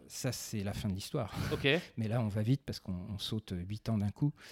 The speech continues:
Speaker 2: Euh, mais c'est une histoire qui se termine de façon brutale. Alors, c'est, c'est paradoxal parce qu'en même temps, j'ai une,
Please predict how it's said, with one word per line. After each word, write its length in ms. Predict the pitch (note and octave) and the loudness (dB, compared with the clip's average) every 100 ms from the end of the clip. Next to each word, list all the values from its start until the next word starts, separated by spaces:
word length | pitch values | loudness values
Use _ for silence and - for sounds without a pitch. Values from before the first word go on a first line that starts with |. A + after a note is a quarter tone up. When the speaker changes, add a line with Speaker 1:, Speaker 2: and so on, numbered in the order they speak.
| - - - C3+ | -12 -12 -12 -6
Speaker 2:
Euh, 300 | G#2 G2 F#2+ | -2 -2 0
mais 100 | G2+ | 0
c'est 140 | A#2 A#2 | 2 4
une 100 | A2 | 4
histoire 360 | G#2+ - A#2+ | 4 0 -2
qui 100 | - | -4
se 180 | G#2+ - | -8 -6
termine 380 | G#2 G#2+ A2+ A#2 | -6 0 4 4
de 60 | G2+ | 2
façon 340 | G2 - G#2 | -2 -2 -2
brutale. 500 | F#2+ G2+ - A#2+ C#3+ G#2 | 0 0 0 -2 0 2
Alors, 180 | A2+ - - | 2 2 -8
c'est, 200 | - D3 | -2 0
c'est 140 | - D3+ | 2 2
paradoxal 560 | D3+ C3 A#2+ - A2 | 2 2 0 0 -4
parce 140 | - - | -4 -4
qu'en 100 | A#2 | 2
même 140 | A2 | 2
temps, 160 | A2+ G#2+ | 2 0
j'ai 160 | G#2+ | 2
une, 340 | G2+ G2 F#2+ | 4 4 0